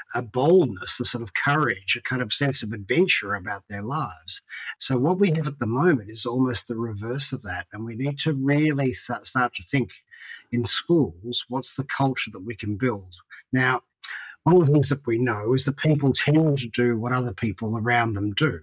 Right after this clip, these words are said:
So if we can actually embolden young people, empower them to take on challenges, to do things that sometimes at first seem difficult, then everybody else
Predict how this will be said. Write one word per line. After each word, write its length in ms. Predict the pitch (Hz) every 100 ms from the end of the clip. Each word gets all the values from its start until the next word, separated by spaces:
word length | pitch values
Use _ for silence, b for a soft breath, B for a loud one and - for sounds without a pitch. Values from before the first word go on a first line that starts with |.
| -
So 380 | - 139 131 123 B B
if 160 | 135 165
we 80 | 185
can 220 | 175 143
actually 600 | 143 139 - 120 113 104 -
embolden 920 | 135 117 139 160 190 180 139 107 107 107
young 280 | 123 139
people, 340 | 135 101 95 104
empower 600 | 101 - 147 170 143 104
them 300 | 90 95 131 - B -
to 100 | -
take 400 | - - 147 143
on 460 | 131 135 117 95 92 B B -
challenges, 720 | - 139 120 117 104 104 110
to 140 | -
do 200 | 110 139
things 340 | 123 127 117 -
that 100 | -
sometimes 680 | 123 117 110 110 104 - - -
at 140 | 127 -
first 360 | 139 127 -
seem 220 | 120 104
difficult, 480 | 98 139 139 - - _ - B B
then 300 | 127 139 151 151
everybody 480 | 139 139 131 123 120
else 320 | 131 131 -